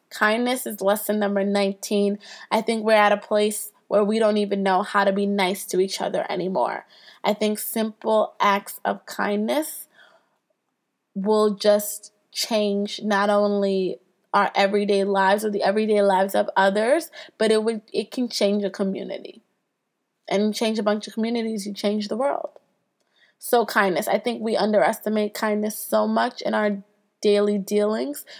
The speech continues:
with people. We don't know or even fathom how far just being nice can get you. Lesson number twenty is selflessness.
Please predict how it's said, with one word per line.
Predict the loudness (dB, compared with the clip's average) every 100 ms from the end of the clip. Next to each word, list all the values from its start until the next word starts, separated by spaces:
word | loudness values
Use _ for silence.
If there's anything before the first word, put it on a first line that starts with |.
| -4
with | -4 -4
people. | -6 -6 0 2 2
We | 2
don't | 2 0 -2 _
know | 2 4 4 4 0 -10 _ 2
or | 4 4
even | 2 2 2 -2 -10 _ 0
fathom | 6 6 6 4 2 0 -6 -16 -2
how | 4 4
far | 2 0 2 4 2
just | 0 0 0 0
being | 2 2 2 2
nice | 2 2 0 -6 -12 -16 _ -8
can | 0 0 2
get | -2 -2 -8
you. | -8 -12 -18 _ _ _ _ _ _ _ _ _ _ _ _ _ _ _ _
Lesson | 4 4 4 4 6
number | 4 4 2
twenty | 0 0 0 2 2 2
is | 0 -4
selflessness. | -8 2 4 2 -4 -6 -2 -2 -6 -10 -10 -10 -14 -16